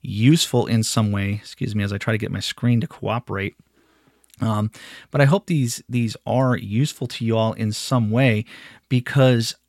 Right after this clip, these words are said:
I think that we often, uh, learn things a little bit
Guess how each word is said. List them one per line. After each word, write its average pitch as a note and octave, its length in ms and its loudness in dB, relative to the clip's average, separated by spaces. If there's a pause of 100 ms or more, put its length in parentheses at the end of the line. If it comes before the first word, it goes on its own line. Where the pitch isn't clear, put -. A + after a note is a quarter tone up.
(320)
I E3+ 320 0
think A#2+ 440 -4
that A#2+ 360 0
we A2+ 340 -2
often, A2 760 -2 (380)
uh, G2 340 -8 (1080)
learn C#3+ 260 4
things A#2+ 320 4
a A2 60 0
little A2+ 260 2
bit A2+ 380 0